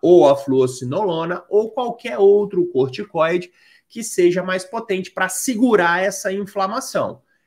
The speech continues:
Na maioria das vezes, o pós-peeling imediato, como o V G Derm Calm, segura esse eritema. Em casos específicos,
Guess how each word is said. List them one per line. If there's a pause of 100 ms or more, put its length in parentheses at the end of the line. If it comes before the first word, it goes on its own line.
(100)
Na
maioria
das
vezes,
o
pós-peeling
imediato,
como
o
V
G
Derm
Calm, (140)
segura
esse
eritema.
Em
casos
específicos,